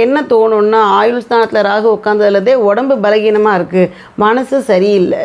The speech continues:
வீட்டுக்குள்ள நிம்மதியே இல்லை அப்படின்னு சொல்லுவோம். இது ஒரு விதத்துல ஒத்துக்கிற மாதிரி தான் இருக்கும். ஏன்னா உங்களுக்கு ஒருவேளை கும்ப லக்னமாக இருக்கு அப்படின்னா, கும்பத்திலேயே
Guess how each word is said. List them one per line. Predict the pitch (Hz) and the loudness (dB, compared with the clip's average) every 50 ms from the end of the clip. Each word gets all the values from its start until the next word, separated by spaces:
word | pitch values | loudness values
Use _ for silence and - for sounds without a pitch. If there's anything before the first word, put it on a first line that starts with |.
| - - 262 233 | -8 -4 -2 0
வீட்டுக்குள்ள | 269 302 - 302 - - 254 277 294 254 214 | 0 0 -2 -4 -4 -2 -2 0 0 0 0
நிம்மதியே | 208 220 226 233 220 196 190 196 196 214 220 185 180 | 0 0 0 0 0 0 2 2 2 2 0 -2 -2
இல்லை | - 156 185 180 165 - - - | -2 0 0 0 -2 -2 -4 -6
அப்படின்னு | 180 180 - 190 208 220 214 - | -8 -4 -2 -2 -2 -2 -2 -2
சொல்லுவோம். | 170 160 - - - - - - - - - - - - 233 | -4 -2 -4 -8 -10 -14 -20 -20 -20 -20 -20 -20 -6 -2 -2
இது | 262 240 262 262 254 | 0 2 2 2 2
ஒரு | 247 247 240 | 2 2 0
விதத்துல | 233 220 233 - 254 262 262 240 | -2 -2 -2 -2 0 2 2 2
ஒத்துக்கிற | 226 - 233 226 247 233 214 | 2 0 -2 -2 0 0 0
மாதிரி | 208 196 196 185 | 0 0 0 0
தான் | 208 208 202 196 | 0 2 2 0
இருக்கும். | 190 185 190 208 226 233 220 | 0 0 0 0 2 2 2
ஏன்னா | 208 214 233 233 226 | 2 2 0 2 2
உங்களுக்கு | 214 202 196 185 190 | 2 0 0 0 0
ஒருவேளை | 185 196 214 226 233 226 233 | 2 2 2 0 0 -2 0
கும்ப | 220 214 220 240 254 254 262 262 254 240 226 208 190 190 185 - 196 - 190 | 0 -2 0 0 0 2 2 2 2 4 4 2 2 2 0 -2 0 0 0
லக்னமாக | 190 190 180 190 233 240 240 240 240 233 233 220 220 196 190 | 0 0 -2 -2 -2 0 0 0 0 0 2 2 2 2 2
இருக்கு | 185 190 185 - 208 202 202 190 190 - - - - - - | 0 -2 -2 0 2 2 2 2 0 -4 -14 -20 -8 -6 -4
அப்படின்னா, | 208 190 220 220 240 240 233 233 | 0 0 0 0 0 -2 -2 -2
கும்பத்திலேயே | 226 233 240 254 - - 240 233 240 254 | -2 0 0 0 -2 -2 -2 0 2 2